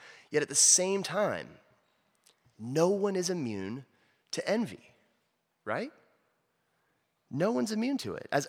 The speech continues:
unfun, as unattractive, as undesirable as it is, we still go there.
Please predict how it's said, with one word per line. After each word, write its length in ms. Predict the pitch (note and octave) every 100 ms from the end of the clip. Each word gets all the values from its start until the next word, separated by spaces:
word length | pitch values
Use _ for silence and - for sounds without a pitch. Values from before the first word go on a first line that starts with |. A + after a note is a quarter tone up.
| -
unfun, 840 | F3+ A#3+ C4+ - F3 F3 F#3 F#3+ F#3 _ -
as 160 | A#2+ - -
unattractive, 720 | F#3 A3 - D3 C#3+ - D3
as 160 | B2 - -
undesirable 840 | E3+ G#3+ G#3 F#3 E3+ F3+ F3 E3+
as 220 | C#3+ C#3+
it 100 | C#3+
is, 460 | F#3+ C3 G2 C#3+ - - - - - -
we 120 | D3+
still 840 | - - - D3+ D3+ D#3 D#3 D3+ - A#2
go 300 | A2 A#2+ B2
there. 340 | G2+ E2+ D2+